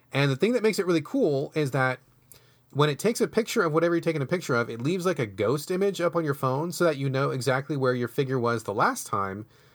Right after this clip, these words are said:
so that it helps you line it up to make sure, like, your animation, like, stays on track. So it was really cool, very helpful. Um, and also,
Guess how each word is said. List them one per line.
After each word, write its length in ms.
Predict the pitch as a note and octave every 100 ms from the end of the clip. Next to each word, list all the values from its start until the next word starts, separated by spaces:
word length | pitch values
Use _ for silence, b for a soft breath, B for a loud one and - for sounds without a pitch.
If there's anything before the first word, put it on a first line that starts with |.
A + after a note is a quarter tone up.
| b
so 120 | -
that 140 | C#3 B2+
it 80 |
helps 200 | C3+ D#3
you 80 | F3
line 240 | C3+ B2+ C3
it 100 | A#2
up 140 | B2+
to 80 | C3+
make 160 | B2+
sure, 260 | - C3 B2+
like, 180 | A#2+ A2+
your 120 | G#2
animation, 480 | A2 A2 A#2 A#2 A#2+
like, 160 | A#2
stays 320 | - A2 A2+ A#2
on 160 | A2
track. 420 | - G#2 F#3+ - _ b b b
So 180 | - E3
it 80 | E3
was 120 | D3+
really 200 | F#3 C4
cool, 240 | - C4+
very 240 | D#3 D3+ F3
helpful. 500 | E3+ E3+ - F3 E3+
Um, 220 | D3+ D3+ D3
and 120 | C3+
also, 520 | C#3+ A3 - B2 A#2+